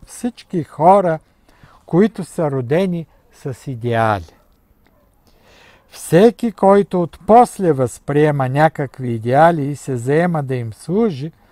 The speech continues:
той мяза на натоварена камила или на едно натоварено магари, което само пренася товар от едно място на друго,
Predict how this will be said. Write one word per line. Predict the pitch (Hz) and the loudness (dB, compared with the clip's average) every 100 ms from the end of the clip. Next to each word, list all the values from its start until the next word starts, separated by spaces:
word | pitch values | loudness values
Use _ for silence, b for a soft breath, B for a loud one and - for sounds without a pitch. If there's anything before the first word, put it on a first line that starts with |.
| b b b b _ | b b b b _
той | 226 226 196 | 4 4 4
мяза | 190 220 220 170 208 202 _ - | 6 6 6 2 0 -2 _ -4
на | 170 170 | 0 2
натоварена | 165 - 165 190 185 170 160 143 | 0 0 4 4 4 0 -4 -6
камила | 156 147 160 170 123 139 _ _ _ _ b b b b b | -4 -2 0 0 0 -4 _ _ _ _ b b b b b
или | 202 240 233 226 | 0 2 2 2
на | 220 | 2
едно | 202 190 214 | 2 4 4
натоварено | 214 196 - 175 196 196 180 165 | 4 2 0 2 4 4 2 -2
магари, | 156 147 147 160 151 123 135 _ _ _ _ - | -2 0 6 6 6 2 -8 _ _ _ _ -4
което | 185 214 - 170 | 2 2 0 -6
само | - 208 208 185 | 2 2 4 0
пренася | - 156 151 165 175 - 135 | -4 -4 0 2 2 0 -8
товар | - 120 156 180 | -6 0 4 2
от | 151 - | 0 -8
едно | 123 151 165 | -6 -4 -2
място | 151 135 - - | -2 -4 -6 -14
на | 110 107 | -12 -12
друго, | 98 117 135 | -10 -10 -10